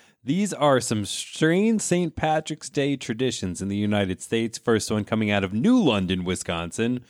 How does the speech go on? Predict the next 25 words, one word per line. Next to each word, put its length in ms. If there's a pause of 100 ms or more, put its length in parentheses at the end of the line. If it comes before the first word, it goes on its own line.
(260)
In 180
New 160
London, 480
leprechauns 840
crawl 400
around 320
the 100
city 420
and 160
change 380
all 340
the 120
signs 720
to, 100
quote, 380
"New 340
Dublin," 480
unquote, 560
for 200
the 100
day, 440 (440)
even 480
on 240
the 100
highway, 880